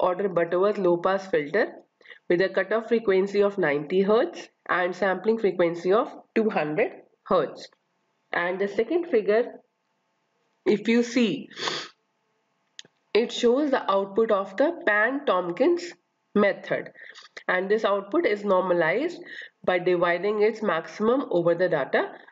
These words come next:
recorded. In this, what we are using, we are using a fixed threshold of point one and a blanking interval of two fifty millisecond for successful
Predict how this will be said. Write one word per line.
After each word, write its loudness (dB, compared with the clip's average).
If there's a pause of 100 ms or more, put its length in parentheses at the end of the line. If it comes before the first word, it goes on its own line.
(120)
recorded. 0 (1500)
In 2
this, 2
what 0
we 0
are 4
using, 0
we 4
are 4
using 2
a 2
fixed -2
threshold 0
of 0
point 2
one 2 (640)
and 0
a 2
blanking -2
interval 2
of 0 (720)
two 4
fifty 2
millisecond 0 (640)
for 4
successful -2